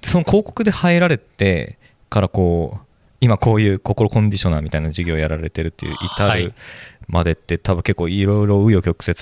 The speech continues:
Speaker 1: あったとは思うんですけど、
Speaker 2: はい。
Speaker 1: そもそもその入られた頃、そういう二千二年の頃は、今もおっしゃったようにかなり新聞の影響力が今よりもかなり強かっ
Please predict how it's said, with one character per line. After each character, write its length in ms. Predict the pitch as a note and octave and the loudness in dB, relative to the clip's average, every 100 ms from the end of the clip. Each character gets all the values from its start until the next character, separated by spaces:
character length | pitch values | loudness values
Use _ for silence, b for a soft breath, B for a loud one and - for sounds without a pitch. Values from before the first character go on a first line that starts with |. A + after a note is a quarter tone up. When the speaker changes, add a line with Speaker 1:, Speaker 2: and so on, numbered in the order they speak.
| - | -2
Speaker 1:
あ 40 | |
っ 40 | F#2+ | -2
た 100 | - | -4
と 140 | - E2 | -2 -2
は 60 | |
思 200 | E2+ F#2+ | -2 -2
う 100 | F2 | -4
ん 60 | D#2+ | -4
で 120 | D#2+ | -8
す 60 | - | -4
け 160 | G#2 | -2
ど、 320 | F2 A#2+ F2+ - | 0 0 0 -6
Speaker 2:
は 40 | |
い。 20 | - B B B B B | -16 B B B B B
Speaker 1:
そ 80 | F#3+ | 0
も 40 | |
そ 60 | G3 | 0
も 80 | F#3 | 0
そ 100 | F3+ | 0
の 80 | |
入 280 | D#3 E3+ E3 | 0 0 2
ら 100 | E3+ | 2
れ 80 | D3+ | 0
た 120 | - | -4
頃、 280 | - D2+ - _ | -6 -6 -8 _
そ 200 | - - | -10 -2
う 40 | G2+ | -2
い 20 | |
う 60 | - | 0
二 100 | A2 | 0
千 280 | C3 A2+ F#2 | 2 2 2
二 100 | G2 | 2
年 240 | F#2+ E2 | 2 0
の 80 | D#2+ | -4
頃 240 | E2+ E2+ | -4 -2
は、 320 | E2+ E2 D#2+ - | -2 -2 -4 -8
今 180 | A2+ F2+ | -4 -2
も 60 | D#2+ | -2
お 40 | |
っ 20 | |
し 100 | - | -4
ゃ 20 | |
っ 40 | F2 | -6
た 140 | - | -4
よ 100 | E2 | -6
う 20 | |
に 140 | E2 E2 | -6 -6
か 100 | A2+ | -4
な 80 | E2+ | -4
り 80 | |
新 260 | D2+ F#2+ F2 | -2 -2 -2
聞 100 | F2 | -2
の 360 | E2+ E2+ D#2+ - _ _ _ - | -2 -2 -4 -8 _ _ _ -6
影 100 | F#2 | -4
響 100 | F2+ | -4
力 160 | F2+ F2+ | -4 -2
が 100 | F2 | 0
今 200 | A#2+ F2+ | 2 0
よ 60 | |
り 60 | D#2+ | -2
も 100 | D#2+ | -8
か 120 | - | -8
な 60 | D#2 | -8
り 80 | D2+ | -8
強 180 | C#2+ | -10
か 120 | |
っ 20 | - | -12